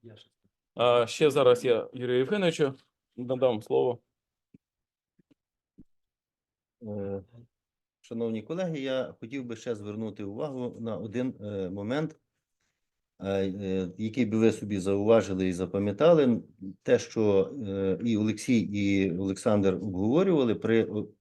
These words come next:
Speaker 3: <clears throat> перевірці оприбуткування товарів і,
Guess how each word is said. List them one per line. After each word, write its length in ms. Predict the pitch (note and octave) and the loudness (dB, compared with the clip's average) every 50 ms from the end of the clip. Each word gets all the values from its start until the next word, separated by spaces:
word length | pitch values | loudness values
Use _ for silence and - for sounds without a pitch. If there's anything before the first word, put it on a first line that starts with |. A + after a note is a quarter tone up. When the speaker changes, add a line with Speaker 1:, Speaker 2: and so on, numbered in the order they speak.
| - G#3 | -8 -8
Speaker 3:
<clears throat> 300 | A#3+ - G3+ F#3 E3 - | -8 0 4 4 6 6
перевірці 680 | B2 B2 A#2 B2 B2 C3 B2 G#2+ - - A#2 G#2+ G2+ - - _ _ _ _ _ _ _ _ _ _ _ _ _ _ _ _ _ _ _ _ _ - - _ _ _ | 6 6 6 6 6 6 4 4 0 0 0 0 0 -2 -6 _ _ _ _ _ _ _ _ _ _ _ _ _ _ _ _ _ _ _ _ _ -20 -20 _ _ _
оприбуткування 800 | A#2 G2+ F2 G#2+ G#2 G#2+ G#2+ - - A2+ A2+ A#2 A2+ A2 G#2 | -8 -4 -2 -2 -2 -2 -2 0 2 4 6 6 6 6 4
товарів 580 | G#2 A2+ A2+ B2+ F3+ G#3 G3+ E3+ A2+ F2+ - - - | 2 0 0 2 2 2 2 2 0 -2 -4 -8 -8
і, 280 | - G#2+ G#2+ A2 A2 | -4 -2 0 0 0